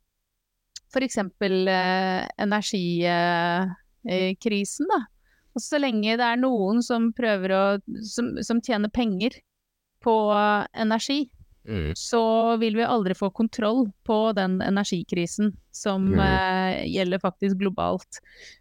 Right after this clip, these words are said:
Speaker 1: Så, eh, og for å, for å, for å få til endringer, så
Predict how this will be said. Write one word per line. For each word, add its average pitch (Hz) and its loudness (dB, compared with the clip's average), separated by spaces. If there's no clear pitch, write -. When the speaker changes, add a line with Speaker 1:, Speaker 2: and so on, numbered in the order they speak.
Speaker 1:
Så, 226 2
eh, 233 -4
og - 0
for 262 0
å, 254 0
for 262 0
å, 262 0
for 269 0
å 254 0
få 240 2
til 240 0
endringer, 190 0
så 240 -2